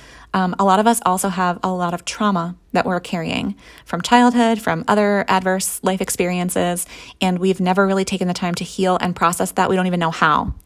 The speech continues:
And so our body is kind of just stuck in this set point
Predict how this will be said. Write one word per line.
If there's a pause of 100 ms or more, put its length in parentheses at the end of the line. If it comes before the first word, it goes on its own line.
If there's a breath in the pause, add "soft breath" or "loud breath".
(460 loud breath)
And
so
our
body
is
kind
of
just
stuck
in
this
set
point